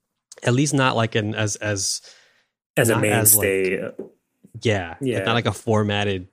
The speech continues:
Speaker 1: part of the sh-, structure of the show. You know what I mean? Um, so, uh, w-, w-, if it comes up in conversation or it, you know, based off of what we're playing, or if, like, we'll still have questions. So if there's stuff you wanna,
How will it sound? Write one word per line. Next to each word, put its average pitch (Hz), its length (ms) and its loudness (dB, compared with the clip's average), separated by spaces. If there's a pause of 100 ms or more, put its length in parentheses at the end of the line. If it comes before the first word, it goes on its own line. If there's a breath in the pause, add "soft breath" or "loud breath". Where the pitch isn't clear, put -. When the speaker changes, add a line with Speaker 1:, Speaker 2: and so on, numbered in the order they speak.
(160)
Speaker 1:
part 104 240 0
of 90 140 -4
the 92 120 -4
sh-, - 100 -6 (120)
structure 98 420 -4
of 87 100 -6
the 92 80 -10
show. 90 300 -2
You 85 60 -12
know 92 80 -6
what 87 80 -6
I 87 60 -6
mean? 92 240 -6 (540 soft breath)
Um, 92 520 -4 (500)
so, 113 580 2 (680)
uh, 131 60 -2
w-, 135 180 -4
w-, 143 260 -2
if - 140 -2
it 156 60 2
comes 170 200 2
up 175 100 0
in 151 80 -6
conversation 139 680 0
or 107 280 -2
it, 104 140 -6 (180)
you 117 80 -4
know, 104 80 -2
based 107 240 -2
off 113 120 0
of 107 40 -8
what 110 140 -2
we're 107 100 -4
playing, 110 340 -2
or 104 140 0
if, 101 60 -6 (100)
like, 110 260 -6
we'll 117 140 0
still 123 140 0
have 120 160 0
questions. 127 440 -2
So 117 100 2
if 101 60 -2
there's 107 160 0
stuff - 160 -4
you 117 80 -4
wanna, 95 160 -2